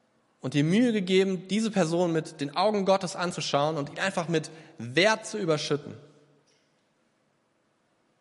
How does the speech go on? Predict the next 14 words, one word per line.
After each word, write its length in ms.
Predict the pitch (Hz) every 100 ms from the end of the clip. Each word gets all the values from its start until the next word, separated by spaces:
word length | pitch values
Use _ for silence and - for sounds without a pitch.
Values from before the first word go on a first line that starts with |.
| _
Ich 120 | -
rede 160 | 139 135
nicht 120 | 185
von 160 | 180 151
Geburtstag, 600 | 143 151 151 110 101 - - _ _ _ _ _ _ _ _
von 160 | - 123
Muttertag. 560 | 143 131 - 110 - - _ _ _ _ _ _ _ _ _ _ _ _ _ _ _ _ _ _ _ _ _ _ _ _ _ _ _ _ _ _ _ - _ _ - _ _ _ _ _ _ _
Vielleicht 280 | - 147 156
gehst 180 | 185 175
du 60 |
heute 180 | 160 160
hier 180 | 143 127
raus 280 | 139 202 -
und 280 | 147 143